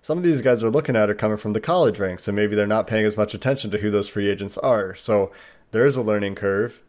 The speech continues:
and the Bengals are certainly behind it at this point, just being this late into the year already.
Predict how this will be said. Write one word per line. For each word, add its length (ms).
and 360
the 60
Bengals 360
are 60
certainly 340
behind 320
it 100
at 100
this 140
point, 260
just 200
being 220
this 240
late 400
into 220
the 120
year 280
already. 400